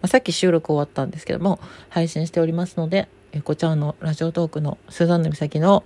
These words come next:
プロフィールページからですね、YouTubeに飛べますので、そちらの方で見ていただければと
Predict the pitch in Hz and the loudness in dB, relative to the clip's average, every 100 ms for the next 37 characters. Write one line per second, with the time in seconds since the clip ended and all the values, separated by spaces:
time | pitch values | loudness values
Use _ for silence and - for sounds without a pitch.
0 | - - 165 160 165 156 165 156 - - | -4 -2 0 2 0 0 0 -2 -2 -8
1 | 170 - 202 220 - - - - 170 160 | -6 -2 0 0 -8 -20 -14 -2 -2 0
2 | 170 156 143 131 165 202 226 247 185 151 | 0 0 0 -4 0 2 2 2 0 0
3 | - 165 - 156 170 165 175 170 151 180 | -6 -10 -8 0 2 2 2 4 2 4
4 | 233 226 - - - 170 156 - - - | 2 2 -8 -14 -4 -2 -2 -4 -6 -2
5 | 160 160 143 131 139 - | -2 0 0 0 0 -6